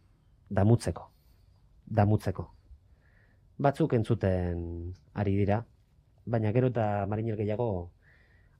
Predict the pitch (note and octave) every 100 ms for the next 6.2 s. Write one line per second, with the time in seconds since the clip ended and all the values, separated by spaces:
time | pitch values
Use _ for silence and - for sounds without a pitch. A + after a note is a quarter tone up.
0 | - G#2+ A2+ G2+ - F2+ F2 F#2 F2+ F#2
1 | F#2 F2+ - F#2 F2 F2 E2+ F#2 F2 F#2
2 | - G2 F#2+ - - - _ _ - -
3 | _ _ _ _ _ _ _ _ _ -
4 | A#2+ C3 G2+ - - - G#2 G#2 - F#2+
5 | G#2 G2 F2+ F2 F2+ G2+ - G2+ A2+ G2
6 | E2+